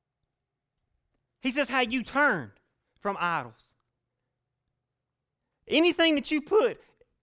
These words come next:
in front of God, anything, any, any, anything, any activity,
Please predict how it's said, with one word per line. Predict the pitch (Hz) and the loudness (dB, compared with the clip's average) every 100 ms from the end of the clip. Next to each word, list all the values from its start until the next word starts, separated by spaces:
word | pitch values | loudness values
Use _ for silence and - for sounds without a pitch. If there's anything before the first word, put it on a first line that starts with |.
| _ 190 - - | _ -12 -12 -10
in | 180 | -6
front | 202 277 | -2 0
of | 214 | 2
God, | 196 156 117 | 0 0 -4
anything, | - 320 320 330 302 | -2 0 2 0 0
any, | 359 254 294 | 0 -2 -4
any, | 330 262 | -4 -6
anything, | 277 339 311 262 127 107 _ _ _ _ _ - - _ _ _ _ - | -4 -4 -2 -4 -4 -10 _ _ _ _ _ -20 -20 _ _ _ _ -6
any | 262 285 226 | -2 2 2
activity, | 190 - 311 330 349 | -2 -2 -2 -2 -6